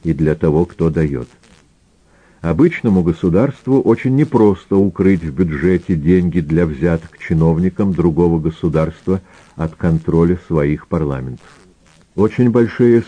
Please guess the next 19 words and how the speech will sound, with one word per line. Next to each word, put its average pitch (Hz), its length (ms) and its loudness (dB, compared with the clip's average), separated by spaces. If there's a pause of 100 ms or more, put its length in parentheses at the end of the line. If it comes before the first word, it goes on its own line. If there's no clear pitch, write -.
суммы 143 320 2
не 113 140 4
укроешь 110 680 2
в - 340 -20
спецфондах. 92 1040 -2 (480)
Эти 95 300 0
спецфонды 101 960 0
всё - 200 -2
равно 85 360 2
отражаются 92 760 0
в 90 120 -4
бюджетах, 78 680 -2 (380)
и 82 100 2
их 92 240 2
увеличенные 87 720 2
размеры 87 560 0
бросятся 80 720 -2
в 82 80 -6
глаза. 73 460 -4